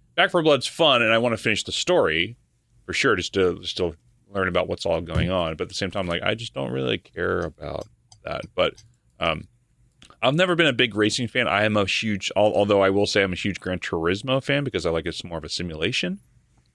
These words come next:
Uh, I will have to try out Forza for sure. That's coming out on the ninth. So, um, so that is tom-, Tuesday. That's when that comes out. So I'm very, so when this, when this episode drops,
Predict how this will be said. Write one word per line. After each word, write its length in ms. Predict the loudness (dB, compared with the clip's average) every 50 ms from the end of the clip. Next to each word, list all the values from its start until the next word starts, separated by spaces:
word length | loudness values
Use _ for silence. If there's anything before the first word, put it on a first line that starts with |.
| _ _ -2
Uh, 220 | 0 2 2 2 2
I 120 | 2 2
will 120 | 4 4 2
have 140 | 0 -2
to 60 | -2 -2
try 200 | 0 2 4 4
out 180 | 4 2 2
Forza 420 | -2 0 0 2 2 2 0 -4 -4
for 140 | -6 -8
sure. 380 | -6 -4 -2 -2 -2 -2 -4 -8 -8 -8
That's 140 | -8 -8
coming 200 | -8 -6 -4 -4
out 120 | -2 -4 -4
on 60 | -8
the 160 | -12 -14 -12 -8
ninth. 240 | -8 -8 -8 -10 -14 _ _ _ _ _ _
So, 380 | -6 -4 -2 -2 0 -2 -2 -4 -8 -6 -4
um, 420 | -2 -2 -2 -2 -4 -6 -10 -14 _ _ _ _ -20 -20 -20 -20 -18 -16 -16 -16 -18 _ _ _ -20 -12 -4
so 60 | -2
that 140 | 0 0 0
is 340 | 0 -2 -2 -2 -2 -4 -6
tom-, 920 | -6 -6 -6 -6 -6 -8 -12 -16 -20 -20 -20 -20 -20 -20 -20 -20 -16 -6
Tuesday. 300 | -2 -2 -2 -2 -2 -8 -10 _ _ _ _ -20 _ _ _ _
That's 140 | _ _ -14
when 80 | -12 -12
that 100 | -12 -12
comes 160 | _ _ -16
out. 120 | -16 -16 -16 _ _ _ -18
So 60 | -14
I'm 140 | -14 -14 -10
very, 260 | -8 -6 -6 -4 -4
so 120 | -2 0 0
when 120 | 2 2
this, 200 | 2 0 -2 -4 -2
when 140 | -2 0 0
this 120 | 2 2
episode 320 | 0 0 0 0 0 0 2
drops, 340 | 2 0 0 0 -4 -8